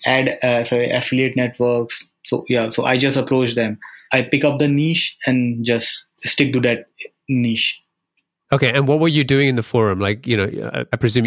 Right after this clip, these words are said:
Speaker 2: you know, you weren't just going in there and spamming and telling people about your product, but there was a, a bit more of a plan to this, <laughs> right?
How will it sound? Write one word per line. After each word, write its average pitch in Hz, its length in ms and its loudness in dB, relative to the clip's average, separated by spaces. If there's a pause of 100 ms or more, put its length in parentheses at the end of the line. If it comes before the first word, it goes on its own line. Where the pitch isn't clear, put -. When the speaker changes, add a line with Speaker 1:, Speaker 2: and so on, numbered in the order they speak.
Speaker 2:
you 123 140 0
know, 101 80 2
you 104 120 2
weren't 107 200 2
just - 120 -8
going 107 200 2
in 98 80 0
there 98 80 2
and 95 100 -2
spamming 98 420 0
and 87 100 -2
telling 98 220 0
people 98 220 -2
about 95 160 -2
your 90 100 -2
product, 92 480 -2
but 98 180 -4
there 98 100 -2
was 95 200 -2
a, 90 200 -2 (440)
a 101 60 0
bit 107 160 0
more 104 120 2
of 90 60 -4
a 90 60 -2
plan 98 460 0
to 120 140 0
this, 92 340 0
<laughs> - 0 -
right? 175 300 2